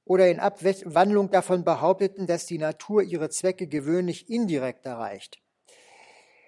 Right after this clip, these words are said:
Die Differenz von Scheinen und Verborgensein, die Differenz von Lebensvollzug und beiläufig erreichtem Lebenszweck,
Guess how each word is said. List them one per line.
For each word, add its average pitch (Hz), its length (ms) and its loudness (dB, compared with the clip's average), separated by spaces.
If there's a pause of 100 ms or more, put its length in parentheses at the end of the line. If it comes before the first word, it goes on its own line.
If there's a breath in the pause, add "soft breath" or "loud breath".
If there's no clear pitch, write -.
(260 soft breath)
Die 190 120 -4
Differenz 233 560 4
von 196 240 -2
Scheinen 220 640 2
und 202 400 -4
Verborgensein, 180 1300 0
die 180 120 -6
Differenz 180 500 -2
von 156 220 -4
Lebensvollzug 180 920 -2
und 151 240 -10
beiläufig 208 680 4
erreichtem 175 560 0
Lebenszweck, 175 880 0